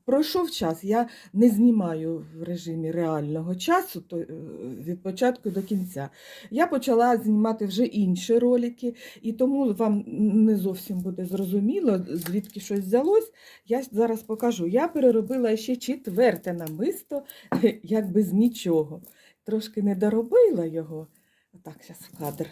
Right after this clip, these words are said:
занесу. Тут в мене той гранат, пам'ятаєте, який я не могла ніде вставити? Тут оці кришталеві намистинки, які в нас були отут, бачите, в бульбашках. Оці ось проставочні,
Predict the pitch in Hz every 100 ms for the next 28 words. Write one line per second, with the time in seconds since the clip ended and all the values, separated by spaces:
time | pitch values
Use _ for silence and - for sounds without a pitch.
0 | - 170 170 160 180 185 339 453 - _
1 | _ - - _ - 440 330 262 254 233
2 | 226 262 247 247 262 190 156 180 - -
3 | 214 240 247 480 466 - 185 180 185 185
4 | 185 175 170 175 175 165 170 - _ -
5 | _ 165 175 175 175 - - 165 151 170
6 | 180 180 330 - 226 - 233 226 - _
7 | 208 214 - 214 214 202 190 185 185 180
8 | - 165 156 180 220 220 - _ 220 226
9 | 226 214 220 190 180 208 208 175 180 185
10 | 180 _ 277 - - 180 180 _ _ _
11 | _ 151 180 180 180 202 - 202 196 -
12 | - _ _ _ - - 240 233 359 440
13 | 403 233 - - 233 233 - 220 175 175
14 | 180 - 160 156